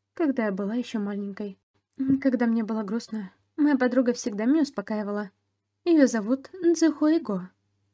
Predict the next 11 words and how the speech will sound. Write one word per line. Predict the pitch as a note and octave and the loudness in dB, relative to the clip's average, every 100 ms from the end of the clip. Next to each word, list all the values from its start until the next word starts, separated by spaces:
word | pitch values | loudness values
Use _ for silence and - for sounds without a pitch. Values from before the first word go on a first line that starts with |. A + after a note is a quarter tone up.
| _ _ _ _ _ _ _ - | _ _ _ _ _ _ _ -2
Это | C#4+ C4+ C#4 | 0 2 4
она | C4+ C4 C4 B3 - | 6 6 2 -2 2
нашла | C4 C4 C4 C#4 | 4 4 4 2
мне | A#3 G#3 | 2 0
эту | G#3 | -2
работу. | A#3 C4 G#3 G3 F#3 - _ _ _ _ _ _ _ _ _ _ | -2 0 -2 -6 -10 -12 _ _ _ _ _ _ _ _ _ _
Может | - E4 C4 A#3 | 2 4 4 2
быть, | G#3+ B3 A#3+ - - | 0 -2 -2 -6 0
он | D4+ B3 | 4 4
джентльмен? | B3 D4+ E4+ A#3+ G#3+ G#3 _ _ _ _ _ _ _ - | 4 2 4 4 0 -8 _ _ _ _ _ _ _ -6
Воображает. | D4 C4 A3+ C4 A#3+ G3 F3 F3+ | -2 -2 -2 -4 -6 -8 -10 -12